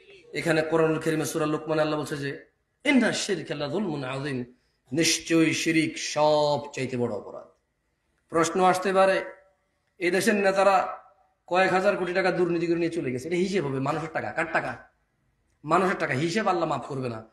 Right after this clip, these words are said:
যার টাকা মারছে তার আম-, স্কুলে পাঁচ লাখ, ওই এতিমখানার মেয়ের বিয়েতে দশ লাখ।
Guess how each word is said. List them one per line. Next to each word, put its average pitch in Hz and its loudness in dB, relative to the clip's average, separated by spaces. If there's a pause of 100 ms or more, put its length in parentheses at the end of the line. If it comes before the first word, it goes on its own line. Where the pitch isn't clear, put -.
(220)
যার 170 2
টাকা 185 4
মারছে 190 0
তার 170 0
আম-, 180 -2
স্কুলে 160 0
পাঁচ 151 0
লাখ, 151 4
ওই 156 0
এতিমখানার 160 0
মেয়ের 151 -4
বিয়েতে 151 -4
দশ 147 -6
লাখ। 135 -16